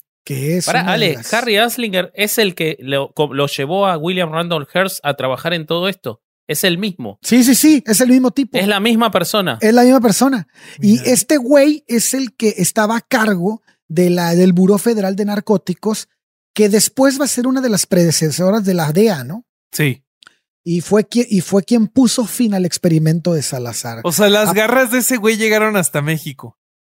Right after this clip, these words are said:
Speaker 1: Es que checa qué hizo, güey. Apenas tenían cinco días después de la introducción de la ley, de este reglamento que les
Speaker 3: Ajá.
Speaker 1: platico.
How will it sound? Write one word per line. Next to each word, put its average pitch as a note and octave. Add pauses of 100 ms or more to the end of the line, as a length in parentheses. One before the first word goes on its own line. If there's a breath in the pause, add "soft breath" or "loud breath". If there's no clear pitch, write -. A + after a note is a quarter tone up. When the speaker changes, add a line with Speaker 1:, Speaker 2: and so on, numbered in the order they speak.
(240)
Speaker 1:
Es -
que B3
checa B3+
qué A#3
hizo, A#3
güey. D3 (480 loud breath)
Apenas E4
tenían B3+
cinco C4+
días A3
después F3+
de B3
la G#3+
introducción E3+
de A3
la E3+
ley, C3+ (300)
de D3+
este -
reglamento D#3+
que D3
les B2
Speaker 3:
Ajá. C#3+
Speaker 1:
platico. B2+